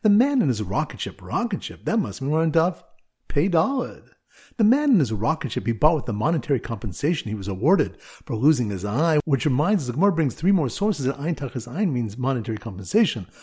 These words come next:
One of the sources is the Torah says regarding Ein Zomim, Yad B'Yad, a hand for a hand,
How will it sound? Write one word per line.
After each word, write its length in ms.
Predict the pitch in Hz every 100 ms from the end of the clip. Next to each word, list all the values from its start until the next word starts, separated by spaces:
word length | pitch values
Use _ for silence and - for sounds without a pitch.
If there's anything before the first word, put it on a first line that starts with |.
| - -
One 180 | 147 196
of 60 |
the 80 | 120
sources 400 | 131 113 120 104
is 140 | 117
the 60 | 107
Torah 240 | - 170
says 240 | 131 165 135
regarding 320 | 127 127 127
Ein 240 | 135 123
Zomim, 540 | 104 120 220 156 117 131 _ _ 110
Yad 340 | 107 131 120
B'Yad, 340 | 120 143 180
a 100 | -
hand 380 | 92 143 139 143
for 100 | 127
a 80 | 120
hand, 480 | 131 226 185 95